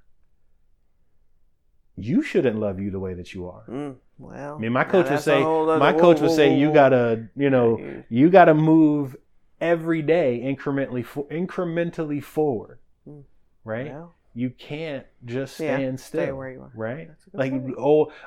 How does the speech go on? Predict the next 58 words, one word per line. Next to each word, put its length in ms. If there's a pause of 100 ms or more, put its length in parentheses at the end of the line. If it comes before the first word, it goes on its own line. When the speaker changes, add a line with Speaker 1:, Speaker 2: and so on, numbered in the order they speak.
Speaker 1:
old, 500
like, 220
way 260
back 400
in 120
the 80
Speaker 2:
Yeah. 60
Speaker 1:
day, 240
like, 260
comments, 500
right? 140
It 80
Speaker 2:
Yeah. 20
Speaker 1:
was 180
like, 200
"If 140
you, 300 (320)
what 160
is 140
it? 100
If 160
you 100
stop, 500
you 100
rot," 460 (100)
or 260
what 160
was 40
it? 180 (100)
Like, 160
you, 220 (420)
Speaker 2:
Mm. 140 (420)
Speaker 1:
I 120
don't 100
even 100
remember 260
how 140
that 160
went. 200 (460)
That 100
was, 80
like, 140
an 40
old 260
one, 200
but 100
I 80
was 100
thinking 160
it 40
was 80
like, 140
"If 120
you 80
stop, 380
you 100
rot," 400
right? 280